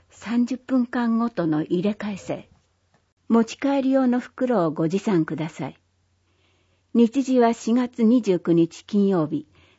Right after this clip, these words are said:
午前九時三十分から午後三時。注意事項。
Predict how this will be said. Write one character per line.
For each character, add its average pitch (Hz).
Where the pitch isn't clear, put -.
午 240
前 202
九 240
時 170
三 170
十 190
分 175
か 165
ら 160
午 214
後 160
三 160
時。 -
注 262
意 247
事 226
項。 -